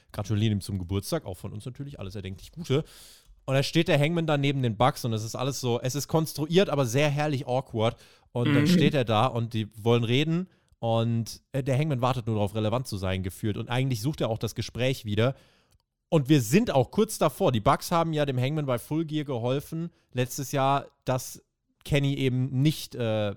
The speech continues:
Speaker 1: ja, ge-, unterstützt worden ist. Sie haben dem Hangman den Titel gewährt. Sie haben nicht eingegriffen. Und jetzt sieht es so aus, als gäbe es endlich dieses große, klärende Gespräch, dieser ewig langen Storyline. Aber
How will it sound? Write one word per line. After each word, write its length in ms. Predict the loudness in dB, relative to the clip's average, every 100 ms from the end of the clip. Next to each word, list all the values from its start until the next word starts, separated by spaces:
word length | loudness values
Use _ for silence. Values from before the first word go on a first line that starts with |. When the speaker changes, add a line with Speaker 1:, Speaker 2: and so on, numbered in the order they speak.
| -6
Speaker 1:
ja, 160 | -6
ge-, 200 | -4 -6 -6
unterstützt 540 | -4 -4 -4 -6 -4
worden 160 | -4 -2
ist. 120 | -4
Sie 120 | -4
haben 240 | -2 -2 -2
dem 120 | -2
Hangman 220 | -2 -2
den 140 | -4 -6
Titel 300 | -10 -10 -8
gewährt. 420 | -4 -2 -2 -6
Sie 160 | -8 -4
haben 140 | -2
nicht 220 | -4 -6
eingegriffen. 600 | -6 -6 -6 -8 -10 -12 -20 _ _ _ _ _ _
Und 160 | -6 -2
jetzt 180 | -2 0
sieht 220 | -2 -2
es 100 | -2
so 80 | 0
aus, 160 | 0
als 220 | -2 -6
gäbe 300 | -2 0 2
es 160 | -2 -6
endlich 420 | -4 -4 -2 -6
dieses 400 | -4 -4 -4 -6
große, 500 | -4 2 2 2 -4
klärende 760 | -6 -10 -4 0 0 0 -2 -2
Gespräch, 800 | -2 -4 -6 -4 0 0 -2 -10 _ _ -8
dieser 320 | -6 -6 -2
ewig 320 | 0 0 0
langen 220 | 0 0
Storyline. 560 | -2 -4 -2 -2 -4 -4
Aber 580 | 4 6 8 10 10 8